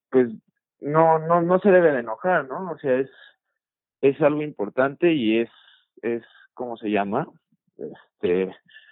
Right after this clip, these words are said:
pues es fundami-, fundamental que los lockers estén, estén bien, estén unidos. Si desde adentro empiezas a, a, a pensar nada más por ti, empiezas a despotricar y empiezas a tirar mala vibra,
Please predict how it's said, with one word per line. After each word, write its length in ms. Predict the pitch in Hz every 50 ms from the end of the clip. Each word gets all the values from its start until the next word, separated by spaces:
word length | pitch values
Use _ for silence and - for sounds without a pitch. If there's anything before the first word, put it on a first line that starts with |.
| _ _ _ _ _
pues 160 | _ 139 135 131
es 100 | 170 170
fundami-, 420 | 170 208 196 185 160 135 123 120 104 - _ - -
fundamental 640 | 147 139 127 127 123 123 127 120 113 - 139 143 139
que 100 | - 170
los 180 | 156 135 120
lockers 360 | 123 135 131 - 160 139 -
estén, 540 | 131 110 - - 131 123 127 135 135 127 127 _ _ _ _ _
estén 380 | - 113 113 - - 143 147 151
bien, 280 | 147 147 151 147 143 131
estén 320 | 117 - _ 147 143 151
unidos. 580 | 147 143 143 147 147 147 131 117 110 - - _ _ _ _ _ _ _ _
Si 100 | - 123
desde 320 | 120 120 127 123 117 123 135
adentro 600 | 135 135 147 160 160 156 185 185 175 160 147 131
empiezas 520 | 120 123 _ - 139 143 - 160 156 143 -
a, 340 | 147 117 110 110 104 92 - -
a, 480 | - 104 104 101 101 98 98 98 95 - _ _ _ _ _ _ _ _ _ _ _ _ _ _ _ _
a 400 | - 104 104 107 107 107 107 107 -
pensar 300 | - 113 113 113 131 127
nada 240 | 139 139 135 135 135
más 180 | 135 131 131 -
por 220 | _ 135 123 113
ti, 320 | - 135 131 131 135 135 131
empiezas 480 | 123 120 107 120 120 120 139 131 127
a 80 | 123 110
despotricar 1000 | 107 101 - _ 107 - - 104 101 - - 117 113 113 113 117 117 117 117
y 300 | 117 110 104 98 98 95
empiezas 440 | 95 101 - _ 120 117 135 131 -
a 120 | 131 107 -
tirar 340 | - 107 101 107 110 110
mala 240 | 117 117 117 117 113
vibra, 400 | 107 113 113 110 117 135 - -